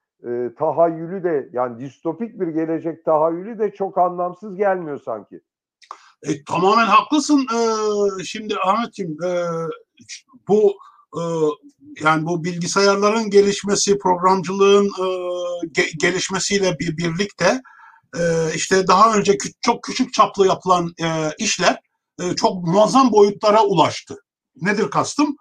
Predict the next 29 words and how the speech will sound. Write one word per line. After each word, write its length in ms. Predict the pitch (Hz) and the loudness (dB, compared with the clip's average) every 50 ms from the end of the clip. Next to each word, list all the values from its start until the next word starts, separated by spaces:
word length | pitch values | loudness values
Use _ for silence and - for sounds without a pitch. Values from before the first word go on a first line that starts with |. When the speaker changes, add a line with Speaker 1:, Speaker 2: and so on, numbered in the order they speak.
| _ _ | _ _
Speaker 2:
O 120 | 180 170 | -6 -4
da 120 | 175 170 156 | -2 -2 -2
şu, 380 | - - - - 165 - - _ _ _ _ _ _ _ _ 147 | 2 4 4 4 4 2 -2 _ _ _ _ _ _ _ _ -6
e, 40 | 160 165 160 156 156 156 151 147 - - _ _ _ - | -4 -2 0 0 0 0 0 -2 -4 -8 _ _ _ -4
veri 300 | 160 220 254 285 285 247 | 0 2 4 4 4 4
analizi 480 | 208 202 196 185 180 170 160 170 156 | 4 4 2 0 0 -2 -6 -8 -6
denilen 360 | 160 151 143 143 135 123 117 110 | -6 -4 -4 -4 -6 -6 -10 -12
iş. 320 | 101 - - - - - _ _ _ _ _ _ _ _ _ - | -14 -16 -18 -18 -20 -20 _ _ _ _ _ _ _ _ _ -2
Yani 300 | 196 180 170 165 151 - - - _ _ - | 0 0 2 0 -2 -6 -8 -14 _ _ -4
a-, 200 | - 170 - 170 175 175 170 | -2 -2 -2 -2 -4 -2 0
aslında 440 | 233 - - - 175 196 214 202 | 0 0 0 -2 -2 -2 0 2
veri 200 | 214 226 240 262 | 4 4 6 6
analizini 560 | 247 214 202 185 175 175 175 165 185 240 277 269 | 6 4 4 2 0 -2 -4 -6 -4 -2 0 0
insanlar, 520 | 247 220 - 226 220 214 226 285 302 - - _ _ - | 0 0 0 0 0 0 0 0 -2 -2 -6 _ _ -6
e, 40 | 226 233 226 220 220 214 - - _ _ _ _ _ _ _ - - 226 - - - - - - - - - 277 | -4 -2 -2 -2 -4 -6 -8 -10 _ _ _ _ _ _ _ -18 -18 -18 -18 -20 -20 -20 -20 -20 -20 -10 -6 -4
ya 60 | 247 190 202 240 | -4 -2 0 2
insan 320 | 285 262 247 269 285 285 | 4 4 4 4 4 4
olduklarının 560 | 277 277 269 - - 247 254 262 262 254 247 233 226 | 4 2 0 0 0 2 2 4 4 2 0 -2 -2
zamandan, 480 | 196 247 254 262 262 254 254 254 240 226 202 - _ _ _ 170 180 | 2 4 4 6 6 6 6 4 2 0 -2 -8 _ _ _ -10 -6
e, 220 | 180 180 170 156 | -6 -6 -2 0
beri 180 | 202 220 269 302 | 2 2 4 4
yaparlar. 520 | 285 269 - 277 269 269 202 - - - - _ _ _ _ - | 4 6 6 6 6 6 4 0 -4 -8 -14 _ _ _ _ -6
Yani 320 | 190 165 156 156 147 - - - - _ _ _ _ | -4 -4 -4 -4 -6 -8 -12 -18 -20 _ _ _ _
her 200 | - - - 202 | -4 -4 -4 -4
türlü 260 | - 202 190 175 185 | -6 -8 -8 -8 -10
işi, 460 | - - 196 - - 233 208 185 - - _ _ _ _ _ - | -10 -10 -10 -10 -6 -6 -6 -6 -8 -12 _ _ _ _ _ -14
e, 60 | 175 170 170 170 165 165 160 160 170 | -12 -10 -8 -8 -8 -8 -8 -4 -2
yapacakken, 720 | 214 214 220 233 226 214 190 - - - 226 285 269 - _ _ _ _ | 0 0 2 0 0 0 -2 -4 -2 -2 -2 -2 -2 -6 _ _ _ _
e, 20 | - | -8